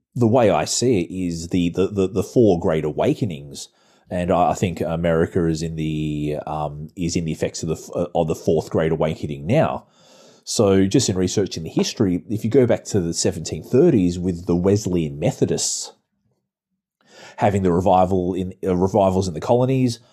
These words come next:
um, the extemporaneous public preaching, you know, on, on the soapbox, and the whole thing about conviction of sin, which is, uh, yeah, to be, to be in the, uh, colonies in the seventeen thirties, that'd be, that'd be fun.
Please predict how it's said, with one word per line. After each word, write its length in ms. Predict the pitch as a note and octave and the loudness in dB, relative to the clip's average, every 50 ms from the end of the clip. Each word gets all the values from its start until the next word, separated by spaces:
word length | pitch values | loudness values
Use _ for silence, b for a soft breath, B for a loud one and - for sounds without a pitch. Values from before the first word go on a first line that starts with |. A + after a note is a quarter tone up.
| b b b b - | b b b b -6
um, 420 | D#2+ F#2 F#2 F2+ F#2 F#2 F2+ E2+ | -4 -2 -2 -4 -4 -6 -8 -6
the 500 | E2 F#2 F2+ F2 F2 F2 E2+ F2 F2 - - | -2 -2 0 0 0 0 0 -2 -2 -2 -4
extemporaneous 840 | F#2 F2+ - - - A2 F#2 F2+ - F#2+ E2+ E2+ F2 F2 E2 - | -6 -6 -6 -4 -4 -4 -4 -2 -2 -2 -2 -2 -2 -4 -6 -6
public 400 | - - - F2+ - - - - | -6 -4 -4 -4 -4 -4 -10 -12
preaching, 640 | - - - A#2+ A#2 A#2 A#2 - - A#2+ A2 G#2+ G#2+ | -10 -2 2 2 2 2 0 -2 -2 0 0 0 -2
you 120 | G2 F#2+ | -2 -2
know, 140 | F2+ E2+ D2+ | -2 -2 -2
on, 100 | D2+ F2 | -2 -4
on 200 | F#2 - F2+ F2 | -2 -4 -4 -4
the 100 | D#2+ D#2+ | -2 -2
soapbox, 720 | - - A#2+ A#2 G2+ - - A2 A2+ - - - - - - - | 0 2 0 0 0 0 0 0 0 0 -4 -10 -10 -10 -10 -8
and 440 | F#2 F#2+ F#2 F2+ F2+ F2 F2 F2 F2 | -8 -6 -6 -4 -6 -6 -6 -2 -2
the 40 | |
whole 160 | F2 - G2+ F#2+ | 0 2 2 2
thing 180 | - - F2 | 0 -2 -4
about 240 | E2+ D#2+ E2 D2+ - | -2 -2 -4 -4 -4
conviction 400 | - E2+ E2 F2+ - - - D#2 | -8 -6 -6 -6 -8 -8 -12 -12
of 80 | C#2+ - | -10 -6
sin, 400 | - - G3+ G3+ A#2+ C#2+ - - _ _ _ _ _ _ b b b b b b b b b b b b b b | 0 2 2 2 2 0 -4 -16 _ _ _ _ _ _ b b b b b b b b b b b b b b
which 200 | G2+ F#2+ - - | -2 -2 0 0
is, 260 | G2 F2 E2+ E2 F2 | 0 2 2 2 2
uh, 280 | F#2+ E2+ E2+ E2+ E2 E2+ D#2 | 2 2 4 4 2 2 0
yeah, 160 | A2 A2 F2 | 0 0 0
to 120 | D#2+ - E2+ | 0 -2 -2
be, 220 | G2+ G2 F#2 F2 | 0 0 0 -2
to 140 | - - F#2 | -4 -8 -6
be 180 | G#2 G2+ F#2+ | -4 -4 -4
in 80 | F2+ E2 | -2 -2
the, 200 | E2+ E2+ E2 E2 | -2 0 0 0
uh, 260 | E2 E2 D#2+ D#2 D#2+ | 0 0 0 0 -2
colonies 440 | D#2+ - - F2+ F2 E2 D#2+ D#2 D#2+ | -2 -2 -2 -2 -2 -2 -4 -4 -4
in 100 | E2 D#2 | -6 -8
the 40 | E2 | -6
seventeen 340 | - - F#2 D#2+ D#2+ D#2 D#2+ | -4 -4 -4 -4 -4 -8 -4
thirties, 420 | - A#2 A#2 G#2+ F#2 D#2 C#2+ - | 0 2 2 2 2 0 -2 -4
that'd 160 | G2 F#2+ F2 | -6 -6 -4
be, 100 | E2+ D#2+ | -2 -2
that'd 120 | D#2 F2+ E2 | -2 -2 -4
be 80 | D2+ - | -4 -8
fun. 320 | - - D#2 F2 B2+ - | -6 -6 -4 -4 -4 -6